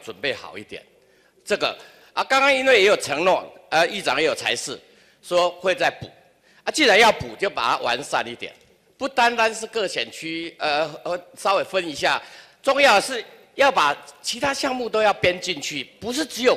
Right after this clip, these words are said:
轨道基金呐，啊，不是只有做那个轨道建设啊，有很多项哦，刚刚，呃，有六项，六大项，这个我就不要再重复。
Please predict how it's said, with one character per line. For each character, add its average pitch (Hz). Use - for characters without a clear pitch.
轨 104
道 127
基 110
金 104
呐， 104
啊， 151
不 175
是 226
只 196
有 196
做 196
那 180
个 135
轨 127
道 156
建 139
设 127
啊， 90
有 160
很 143
多 208
项 190
哦， 143
刚 202
刚， 214
呃， 156
有 156
六 208
项， 185
六 208
大 196
项， 175
这 247
个 214
我 143
就 185
不 175
要 165
再 151
重 110
复。 113